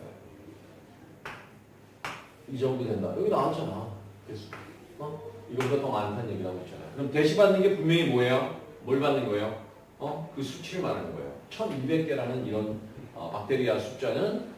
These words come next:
결국 많은 것처럼 보일 수도 있다는 얘기예요. 언제까지 많은 것처럼 보인다는 얘기야? 여러분들이 데디아라는 사실을 고려할 때까지. 데디아라는 사실이 뭔데요? 베네수엘라의 아마존 강에 살아가고 있는, 아, 보통 평균 원주민이 대략 천육백 개 정도, 정도 된다는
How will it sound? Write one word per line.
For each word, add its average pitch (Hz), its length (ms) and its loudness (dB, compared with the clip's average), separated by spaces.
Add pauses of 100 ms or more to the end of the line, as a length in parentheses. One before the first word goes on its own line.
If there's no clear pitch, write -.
(140)
결국 - 560 2
많은 139 280 0
것처럼 147 320 2
보일 110 120 2
수도 - 220 -8
있다는 - 300 -2
얘기예요. - 180 -8
언제까지 185 540 8
많은 143 200 4
것처럼 139 280 4
보인다는 113 340 0
얘기야? 101 180 -2
여러분들이 131 480 4
데디아라는 123 420 4
사실을 110 280 -4
고려할 101 300 0
때까지. - 280 -6
데디아라는 165 420 6
사실이 156 260 4
뭔데요? 113 480 2 (600)
베네수엘라의 160 580 6
아마존 147 420 6
강에 143 200 4
살아가고 123 340 2
있는, 127 320 2 (160)
아, 101 240 0
보통 135 280 0
평균 160 260 0
원주민이 113 460 0
대략 - 360 2
천육백 226 460 -2
개 156 120 0
정도, 120 260 -2
정도 101 280 -4
된다는 82 360 -6